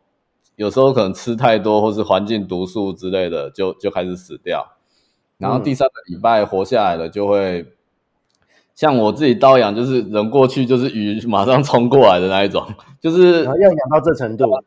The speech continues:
Speaker 1: 对，对，对，然后就很多人都会说属鱼都怕人嘛，但是我觉得，诶，奇怪，我这边的属鱼就，因为自己以前也是会抓别人的鱼，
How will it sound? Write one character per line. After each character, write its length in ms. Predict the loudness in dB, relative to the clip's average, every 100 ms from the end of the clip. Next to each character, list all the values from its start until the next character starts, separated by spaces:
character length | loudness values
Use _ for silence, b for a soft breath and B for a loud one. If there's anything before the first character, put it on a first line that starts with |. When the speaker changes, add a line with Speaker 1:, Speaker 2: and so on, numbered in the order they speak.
| _ _ _ _
Speaker 1:
对， 120 | 4
对， 220 | 6 6
对， 220 | 6 4 4
然 120 | 4
后 160 | 2 2
就 260 | 2 2
很 160 | 2 2
多 140 | 2
人 80 | 4
都 100 | 4
会 120 | 2
说 260 | 2 2 2
属 280 | 0 -4 -2
鱼 80 | 0
都 120 | 0
怕 240 | 2 2
人 180 | 0 -4
嘛， 80 | -8 -4
但 100 | -2
是 60 |
我 120 | 0 -2
觉 180 | 2
得， 100 | 2 4
诶， 220 | 2 -2
奇 220 | -4 -4
怪， 180 | 4 6
我 140 | 6
这 100 | 4
边 160 | 2 2
的 120 | 2
属 320 | -2 -6 -8
鱼 80 | -4
就， 260 | 0 0 0 _ _ _ _ _
因 100 | 0
为 80 | 2
自 120 | 4
己 140 | 2
以 60 | 2
前 220 | 0 0
也 40 | 2
是 80 |
会 100 | 2
抓 240 | 4 4 2
别 140 | 2
人 100 | 0
的 140 | 0 -4
鱼， 180 | -8